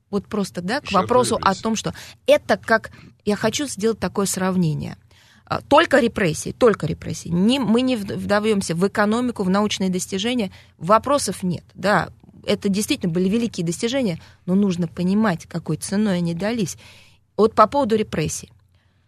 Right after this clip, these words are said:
Speaker 1: Вот знаете, я такой, извините, бытовой пример. Когда
Speaker 2: Да.
Speaker 1: твой ребёнок болеет ветрянкой, мучается с осложнениями,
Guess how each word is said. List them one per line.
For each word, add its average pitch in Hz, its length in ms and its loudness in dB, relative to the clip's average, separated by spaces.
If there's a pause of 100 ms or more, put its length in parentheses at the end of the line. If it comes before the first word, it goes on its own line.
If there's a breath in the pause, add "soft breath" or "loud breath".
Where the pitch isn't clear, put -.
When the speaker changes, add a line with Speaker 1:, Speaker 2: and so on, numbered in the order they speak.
(140)
Speaker 1:
Вот 190 240 -2
знаете, 240 460 -2
я 220 160 2
такой, 233 480 -2
извините, 202 460 0
бытовой 185 480 0
пример. 170 420 -4
Когда 185 320 -4
Speaker 2:
Да. - 60 -6
Speaker 1:
твой 202 160 0
ребёнок 190 460 0
болеет 180 420 -4
ветрянкой, 233 680 -10 (560)
мучается 196 760 2
с - 120 -4
осложнениями, 208 1040 0